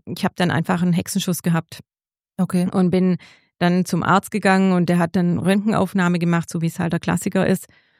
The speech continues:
Speaker 1: Und hat gesagt, ja gut, also da haben wir ein Problem zwischen der, dem Lendenwirbel fünf und vier haben wir, fehlt eine Bandscheibe. Und, äh, zwischen L fünf, also dem letzten Lendenwirbel und dem Steißbein, das dann, oder Sakral-,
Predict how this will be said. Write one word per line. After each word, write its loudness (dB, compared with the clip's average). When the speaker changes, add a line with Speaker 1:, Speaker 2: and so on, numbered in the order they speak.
Speaker 1:
Und 4
hat 0
gesagt, -2
ja 2
gut, -2
also 0
da 0
haben 0
wir 0
ein -4
Problem 0
zwischen 0
der, 0
dem 0
Lendenwirbel 2
fünf -2
und -4
vier 0
haben 2
wir, 0
fehlt 2
eine -2
Bandscheibe. 2
Und, 0
äh, 0
zwischen -2
L 2
fünf, 0
also -2
dem 0
letzten 0
Lendenwirbel 2
und -2
dem 0
Steißbein, 0
das -4
dann, 0
oder -2
Sakral-, -2